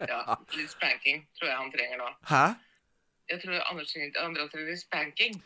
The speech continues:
Speaker 1: Det, det har vi også hatt, men altså, jeg tror det er du og han som må ha en samtale. Det, det, jeg, jeg tror ikke jeg kan prøve å
Speaker 2: Nei.
Speaker 1: forklare mer, egentlig.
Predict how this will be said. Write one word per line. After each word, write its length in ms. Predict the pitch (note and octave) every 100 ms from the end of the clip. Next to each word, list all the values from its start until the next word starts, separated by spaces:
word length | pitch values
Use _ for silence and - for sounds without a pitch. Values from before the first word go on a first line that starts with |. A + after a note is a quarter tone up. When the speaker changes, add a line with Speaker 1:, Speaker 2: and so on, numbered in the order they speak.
| - - -
Speaker 1:
Det, 160 | C3 C3+ B2+ C3+
det 160 | C#3+ E3
har 80 | F3
vi 80 |
også 240 | E3 A#2+ C3+
hatt, 200 | D3+ -
men 160 | D3+ D3+
altså, 220 | B2+ C#3+
jeg 80 | C3
tror 140 | C3+
det 80 | C3+
er 80 | A#2+
du 140 | A2+ B2
og 180 | C#3
han 220 | C3 F#3 F#3
som 180 | C3+
må 80 | B2+
ha 60 | A#2
en 80 | G#2+
samtale. 420 | A2 F2+ - G2
Det, 140 | G#2+ A#2 G#2
det, 220 | A2 A#2+ A#2+
jeg, 220 | A#2+ A#2+
jeg 180 | B2+ B2
tror 140 | A#2+
ikke 160 | - A#2+
jeg 220 | G2 F2+
kan 160 | A2 A2+ G#2+ _ _ _ _ _ -
prøve 200 | C3 F#2+
å 60 | F2
Speaker 2:
Nei. 40 |
Speaker 1:
forklare 500 | A#2 A2+ G#2+ F2+ E2+
mer, 260 | G2 F2 G#2 - -
egentlig. 520 | G2+ G#2+ A#2+ -